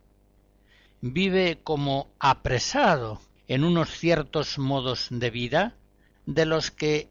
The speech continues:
ni siquiera en sueños puede salir. Los intentos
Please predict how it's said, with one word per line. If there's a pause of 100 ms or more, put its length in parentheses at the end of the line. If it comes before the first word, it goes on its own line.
ni
siquiera
en
sueños (160)
puede
salir. (1500)
Los
intentos